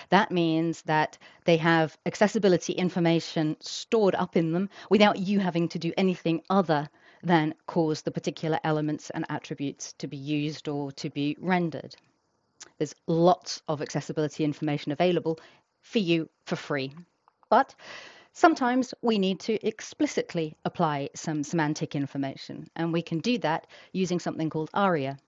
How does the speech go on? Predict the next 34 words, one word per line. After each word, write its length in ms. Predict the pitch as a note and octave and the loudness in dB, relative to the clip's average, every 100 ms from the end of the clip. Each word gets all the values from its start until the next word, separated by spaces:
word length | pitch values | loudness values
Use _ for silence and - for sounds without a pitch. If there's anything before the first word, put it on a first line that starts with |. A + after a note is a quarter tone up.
| _ | _
or 180 | D3+ C#3+ _ D#3 | -10 -10 _ -6
Accessible 520 | - E3 E3 E3 D#3 | -2 -2 -2 -4 -2
Rich 320 | E3 D#3+ - - | 0 -2 -4 -6
Internet 400 | D#3+ - D#3 - | -4 -4 -6 -4
Applications, 840 | D#3 - G3+ F#3+ - C#3 C3+ - | -6 -4 2 2 0 -6 -8 -10
if 160 | D3+ - | -12 -8
you've 100 | D3 | -4
not 200 | D#3 - | -4 -4
come 200 | - E3 | -2 -2
across 340 | D#3 C3+ - | -2 -8 -10
it 100 | - _ - | -16 _ -16
before. 380 | - F3 D#3 - D#3 - _ _ _ _ _ | -10 -6 -6 -8 -18 -20 _ _ _ _ _
So 220 | - D3 - - - - - _ _ - | -4 -4 -4 -18 -18 -20 -20 _ _ -4
explicit 640 | G3 - A#3+ G#3 A#3+ - F#3 | -4 -2 -2 0 0 0 0
and 160 | F3 | 2
implicit 600 | E3+ D#3+ E3 - D3 - - | 0 -2 -4 -4 -6 -4 -2
are 100 | E3 | -2
two 200 | - F#3 | -2 -2
things 320 | F#3 E3 - | 0 -2 -2
we'll 80 | E3+ | -2
come 220 | - E3 | 0 0
across 400 | - D#3+ D3 - - | 0 -4 -6 -10 2
later 460 | G#3 G#3 - C#3+ D#3+ | 2 2 0 -4 -4
in 80 | |
another 260 | D#3 D#3+ D#3 | -2 -2 -4
context, 760 | - F3 D#3+ - - - - _ - - - - | -6 -8 -8 -10 -12 -18 -20 _ -20 -20 -20 -2
but 200 | E3 - _ | -2 -2 _
let's 160 | G#3 - | -6 -6
look 120 | F#3 | -8
at 80 | - | -4
some 240 | F#3 E3 - F3 D3 | -2 -2 -4 -8 -2
good 160 | E3 | -2
examples 600 | D#3+ D#3 D#3 D3 D3+ - | -2 0 0 0 -4 -4
now. 260 | D#3 C#3 | -2 -2